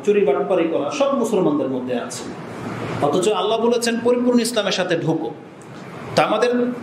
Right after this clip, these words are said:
তিনটা দিক, আকীদা, ইবাদত আর আখলাক, মানে চরিত্র।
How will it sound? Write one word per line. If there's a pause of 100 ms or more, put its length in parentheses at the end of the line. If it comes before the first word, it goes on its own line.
(460)
তিনটা
দিক, (460)
আকীদা, (360)
ইবাদত (160)
আর
আখলাক,
মানে
চরিত্র।